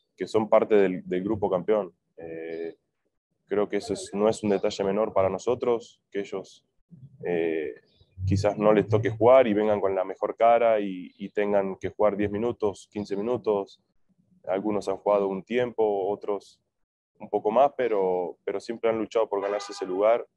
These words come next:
y, y cuando han tenido la posibilidad han demostrado que son parte del, del, del equipo campeón. Eh, creo que eso nos ha fortalecido mucho como equipo, eh, saber que, que hay una competición muy sana,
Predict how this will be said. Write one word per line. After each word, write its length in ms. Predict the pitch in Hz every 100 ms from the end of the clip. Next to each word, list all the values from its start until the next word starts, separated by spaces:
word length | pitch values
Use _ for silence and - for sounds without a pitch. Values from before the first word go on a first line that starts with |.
| _
y, 400 | - 95 90 87
y 40 | 110
cuando 240 | - 104
han 80 | 110
tenido 200 | 110 110 110
la 100 | 104
posibilidad 520 | 98 - 101 113 107
han 120 | 101
demostrado 520 | 98 95 - 110 110
que 100 | 90
son 200 | - 95
parte 300 | - 101 -
del, 220 | 90 85 - _ _ _ _ _ _ _ -
del, 480 | 98 95 90 82 85
del 140 | 98
equipo 260 | 95 104 101
campeón. 460 | 98 104 98 87 _ _ -
Eh, 320 | 87 85 85
creo 180 | 110 113
que 80 | 117
eso 160 | 110
nos 100 | 101
ha 80 | 104
fortalecido 800 | 104 101 98 90 107 101 95 87 - _ _ _ _ _
mucho 260 | 107 110 104
como 220 | 98 98
equipo, 500 | 95 117 117 123 123 _ _ -
eh, 680 | 92 90 87 87 87 85 85 _ _ _
saber 440 | - 95 98 104
que, 520 | - 95 92 92 78 - _
que 280 | - 98 101
hay 100 | 98
una 160 | 107 98
competición 560 | 95 92 - 95 110
muy 320 | 101 95 104
sana, 480 | 107 104 113 120 110